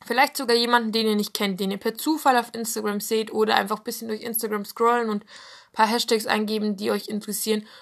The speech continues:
und einer Person, die ihr nicht kennt, einen total lieben Kommentar schreiben und einfach Nettigkeit da lassen, weil die Person sich dann drüber freuen wird. Und aufhören, irgendwelchen Hass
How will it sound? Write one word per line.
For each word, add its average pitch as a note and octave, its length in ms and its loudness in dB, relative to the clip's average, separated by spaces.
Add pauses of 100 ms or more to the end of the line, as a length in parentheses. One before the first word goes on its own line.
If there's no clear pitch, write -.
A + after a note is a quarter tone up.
(140)
und A3 260 -8
einer D4+ 240 6
Person, B3+ 360 -2
die A#3+ 80 0
ihr A#3+ 120 0
nicht D4+ 300 -6
kennt, A3 420 -2
einen G3+ 300 0
total C4 600 10
lieben A#3+ 360 -4
Kommentar G#3 680 2
schreiben G#3 560 -2 (400)
und F#3+ 520 -4
einfach G#3 340 -2
Nettigkeit G#3 560 -2
da F#3+ 100 2
lassen, G3 320 -2
weil G3+ 80 2
die G3 80 -4
Person G#3+ 320 -8
sich G#3+ 140 -8
dann G3+ 180 -6 (200)
drüber G3+ 260 -6
freuen F3+ 400 -4
wird. F3 180 -12 (640)
Und G#3+ 260 -6
aufhören, A#3+ 460 6
irgendwelchen G#3 540 -4
Hass - 360 0